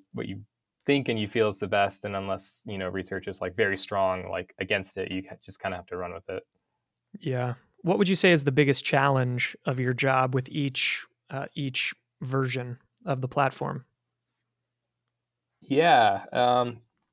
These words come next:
Speaker 1: I think so. I've just finished up my fourth release. And so I think just as each release has gone, I've, I've gained more responsibility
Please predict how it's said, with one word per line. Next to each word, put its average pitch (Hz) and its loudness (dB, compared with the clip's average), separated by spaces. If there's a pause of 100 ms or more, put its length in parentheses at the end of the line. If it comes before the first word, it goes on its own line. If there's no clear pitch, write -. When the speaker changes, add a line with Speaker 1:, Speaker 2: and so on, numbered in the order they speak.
(120)
Speaker 1:
I 117 0
think 143 0
so. 123 6
I've 117 4
just - -6
finished 135 -2
up 117 0
my 107 -2
fourth 110 -2
release. 104 -8
And 107 -6
so 104 0 (720)
I 139 0
think 294 2
just - 4
as 139 6
each 127 0
release 117 0
has 101 -2
gone, 101 2
I've, 104 0 (140)
I've 104 0
gained 104 0
more 98 0
responsibility 98 0